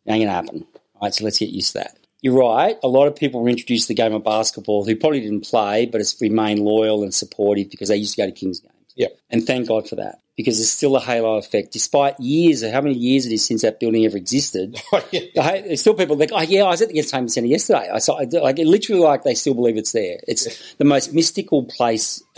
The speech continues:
Speaker 1: in that regard. I've never, I've, it's unbelievable. It's a three-sided arena. It had a castle at one end. It, it was, but it was the,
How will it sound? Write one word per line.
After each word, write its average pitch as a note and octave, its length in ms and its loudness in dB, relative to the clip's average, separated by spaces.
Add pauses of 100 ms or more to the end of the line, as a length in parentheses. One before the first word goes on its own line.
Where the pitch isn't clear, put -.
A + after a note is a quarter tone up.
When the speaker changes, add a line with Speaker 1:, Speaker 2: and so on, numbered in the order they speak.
(160)
Speaker 1:
in B2 80 2
that B2 160 2
regard. G#2+ 340 0
I've G2+ 80 -4
never, A2 240 -2 (100)
I've, A2+ 200 -2
it's - 120 -4
unbelievable. B2 600 0 (100)
It's - 160 -12
a A2+ 80 -2
three-sided B2+ 760 2
arena. G#2 600 -2
It A2 140 -4
had A2+ 180 0
a G#2 160 -2
castle A#2+ 580 -2
at B2 80 -4
one A2 200 0
end. F#2+ 340 -6
It, G#2+ 320 -12 (180)
it A2+ 160 -12
was, A2 220 -4
but B2 240 0
it B2 80 -2
was A#2+ 160 -6
the, B2 140 -4